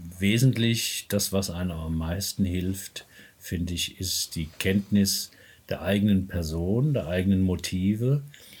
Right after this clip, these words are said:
auch der Schwachstellen. Also was triggert mich, ne? Wo fahre ich aus der Raut? Wo werde ich ungeduldig? Wo könnte ich die Wände hochgehen?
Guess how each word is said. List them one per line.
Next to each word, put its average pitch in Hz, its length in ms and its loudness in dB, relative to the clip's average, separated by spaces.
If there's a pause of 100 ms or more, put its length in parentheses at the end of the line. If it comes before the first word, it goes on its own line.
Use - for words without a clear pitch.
(320)
auch 104 280 2
der 95 280 2
Schwachstellen. 110 920 0
Also 98 240 2
was 98 220 2
triggert 98 460 0
mich, - 400 0
ne? 95 180 2
Wo 113 360 0 (380)
fahre 107 320 -2
ich 101 140 -6
aus 101 160 -2
der 95 120 -2
Raut? 92 440 -2 (360)
Wo 101 300 0
werde 104 220 2
ich 98 120 -4
ungeduldig? 104 1080 0
Wo 104 300 -2
könnte 101 300 -2
ich 98 100 -4
die 87 140 -4
Wände 92 320 0
hochgehen? 98 720 -2